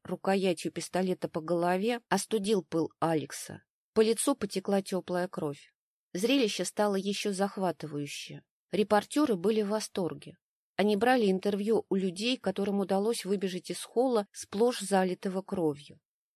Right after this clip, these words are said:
«Пятый канал. С вами Синди Моррисон.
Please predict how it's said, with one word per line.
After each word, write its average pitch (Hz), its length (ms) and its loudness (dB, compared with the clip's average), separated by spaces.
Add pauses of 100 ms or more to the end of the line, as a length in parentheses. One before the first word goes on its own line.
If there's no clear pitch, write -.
(360)
«Пятый 320 300 4
канал. 208 460 0 (360)
С - 120 -8
вами 262 300 6
Синди 220 440 0
Моррисон. 190 600 0